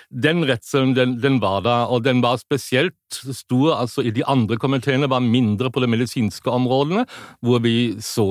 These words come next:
jo det systemet med rek og, og det andre som, som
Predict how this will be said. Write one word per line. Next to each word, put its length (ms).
jo 80
det 160
systemet 500
med 220
rek 320
og, 80
og 440
det 80
andre 320
som, 280
som 160